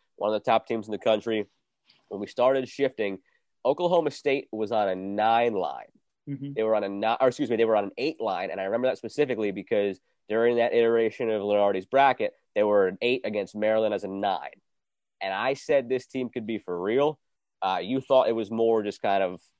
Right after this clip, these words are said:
Speaker 1: they were on a little bit of a run, they'd cool off. I didn't think they'd get this hot, though. They're twelfth in the country now.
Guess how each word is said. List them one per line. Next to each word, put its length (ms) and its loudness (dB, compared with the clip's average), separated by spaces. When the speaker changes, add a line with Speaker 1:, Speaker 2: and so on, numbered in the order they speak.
Speaker 1:
they 100 2
were 80 4
on 100 2
a 20 0
little 160 0
bit 100 2
of 40 0
a 60 2
run, 260 4
they'd 200 -4
cool 260 -4
off. 260 4
I 160 4
didn't 160 0
think 140 0
they'd 160 -6
get 220 -12
this 220 -4
hot, 260 0
though. 200 -8
They're 160 -12
twelfth 480 2
in 80 -2
the 80 -2
country 420 -4
now. 260 -6